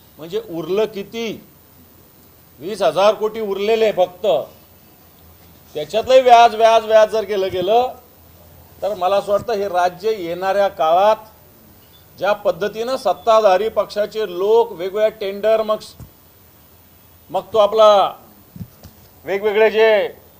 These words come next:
शक्तीपीठ मार्ग असेल, वेगवेगळे मार्ग असतील, याच्यातून ज्या पद्धतीनं जनतेची लूट,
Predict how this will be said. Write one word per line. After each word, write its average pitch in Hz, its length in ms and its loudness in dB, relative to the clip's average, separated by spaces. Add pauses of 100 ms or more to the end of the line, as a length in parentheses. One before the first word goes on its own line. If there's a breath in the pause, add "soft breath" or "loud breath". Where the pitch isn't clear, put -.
(220)
शक्तीपीठ 214 560 -6
मार्ग 208 320 2
असेल, 226 400 4
वेगवेगळे 214 380 -2
मार्ग 202 360 -4
असतील, 233 480 -2 (1080)
याच्यातून 247 560 -2
ज्या 226 160 4
पद्धतीनं 220 640 -4
जनतेची 214 840 -8
लूट, 254 280 -4